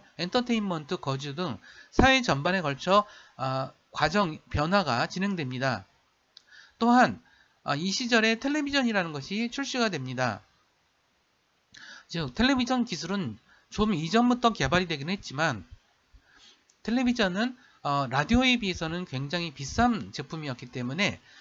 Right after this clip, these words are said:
광범하게 사용되기는 좀 어려운 물건이라고 보시면 될 것 같습니다. 어, 화면에서 보시다시피 이것은, 어, 요 시기의 뉴욕의 거리입니다. 지금의, 아, 도시의 거리만큼이나 굉장히 번화한 거리죠.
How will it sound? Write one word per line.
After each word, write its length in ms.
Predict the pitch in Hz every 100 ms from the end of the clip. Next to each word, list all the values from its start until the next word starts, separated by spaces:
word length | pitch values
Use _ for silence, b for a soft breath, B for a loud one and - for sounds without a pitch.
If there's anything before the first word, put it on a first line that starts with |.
| B B
광범하게 640 | 151 170 220 233 220 220
사용되기는 600 | 226 269 262 226 185 180
좀 200 | 175 170
어려운 380 | 120 143 190 208
물건이라고 600 | 160 139 151 139 127 170
보시면 300 | 190 160 156
될 100 | 123
것 120 | -
같습니다. 520 | 127 - 120 131 123 98 _ _ _ _ _ B B B B B B B B B _ _ _ -
어, 120 | 139
화면에서 500 | 233 269 277 262 247
보시다시피 800 | 151 151 214 196 - - 151 139
이것은, 400 | 147 170 220 262 b b b
어, 140 | 135 135
요 160 | 175
시기의 600 | 220 247 226 202 190 202
뉴욕의 440 | 151 175 233 247 240
거리입니다. 680 | 165 147 127 123 131 110 - _ _ _ _ _ _ _ _ - b b b b
지금의, 640 | - 185 220 214 147 208 240 -
아, 100 | -
도시의 480 | - 160 165 247 254
거리만큼이나 1300 | 170 147 151 139 - _ 131 147 - 214 190 135 151
굉장히 460 | 147 131 143 170 190
번화한 480 | 151 117 170 220 220
거리죠. 500 | 135 110 - 123